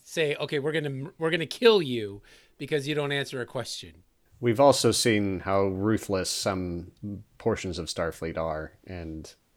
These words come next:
Speaker 2: you know, as we all know in reality, <laughs> governments can do what they wanna do.
Speaker 1: Right, but this isn't reality. It's Star Trek where they don't have that.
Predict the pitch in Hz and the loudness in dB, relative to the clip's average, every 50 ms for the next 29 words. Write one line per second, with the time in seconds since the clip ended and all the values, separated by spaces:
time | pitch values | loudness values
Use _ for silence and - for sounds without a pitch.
0 | _ _ - - 101 95 87 85 87 87 85 - 98 95 92 92 90 90 87 85 | _ _ -12 -10 -8 -6 -4 -4 -4 -4 -4 -4 -2 -2 -2 -2 -2 -2 -4 -4
1 | 85 85 85 85 85 85 87 87 85 82 82 82 85 85 82 - _ _ _ _ | -4 -6 -6 -6 -6 -4 -4 -4 -4 -4 -6 -6 -8 -10 -12 -14 _ _ _ _
2 | _ _ _ - - - - _ _ _ - 95 90 90 92 90 85 82 - - | _ _ _ -16 -14 -14 -18 _ _ _ -4 -4 -2 -2 -2 -4 -4 -8 -10 -10
3 | - 90 90 85 90 90 85 85 - - 90 87 - 85 82 87 - - 110 - | -8 -8 -6 -6 -6 -6 -6 -6 -6 -8 -8 -6 -6 -8 -10 -10 -10 -6 -2 -2
4 | 156 135 - 139 143 156 196 151 196 180 180 160 139 139 143 156 175 175 143 123 | -2 -2 -4 -8 -4 -4 -2 -2 -2 -4 -2 -2 0 2 4 4 4 4 2 -2
5 | 110 113 113 110 - - - 139 151 160 - - 120 104 95 - - 113 110 107 | -4 -6 -8 -8 -8 -6 -2 0 0 0 -2 -6 -8 -10 -10 -10 -10 -10 -8 -6
6 | 113 120 120 123 113 117 151 156 127 107 95 85 - | -6 -6 -6 -6 -8 -6 -8 -8 -8 -10 -14 -14 -18